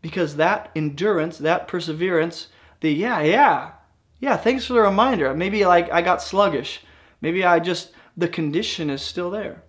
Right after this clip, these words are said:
That true faith, I believe, will hold fast to the end, will remain till the end, will continue. Is it inconsistent? Are there bumps and ups and downs and ebbs and flows of my life where I'm not even aware of, like, Jesus is here today? Sure.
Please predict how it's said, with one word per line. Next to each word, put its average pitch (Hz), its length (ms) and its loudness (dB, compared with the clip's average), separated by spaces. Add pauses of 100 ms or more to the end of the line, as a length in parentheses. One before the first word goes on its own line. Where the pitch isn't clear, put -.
(340)
That 165 220 -2
true 208 300 -8
faith, 151 440 0
I 180 200 -4
believe, 131 500 -4 (240)
will 208 300 -2
hold 147 280 -4
fast - 340 -6
to 127 100 -10
the 113 160 -6
end, 101 140 -10
will 208 260 -2
remain 147 440 -2
till 139 160 -8
the 110 140 -4
end, 156 140 -10
will 220 160 2
continue. 156 520 -4 (240)
Is 151 160 -6
it 175 80 -2
inconsistent? 180 680 -4 (560)
Are 143 160 -2
there 135 100 -2
bumps 156 400 2
and 131 100 -4
ups 170 240 0
and 156 120 -4
downs 160 280 2
and 135 80 -4
ebbs 165 260 0
and 156 120 -4
flows 165 320 2
of 135 60 -6
my 147 180 4
life 170 320 4
where 147 80 0
I'm 143 80 0
not 160 160 4
even 165 160 2
aware 156 320 4
of, 151 80 2
like, 139 180 -2
Jesus 175 400 -6
is 175 120 -8
here 190 180 0
today? 165 320 0
Sure. 311 560 -6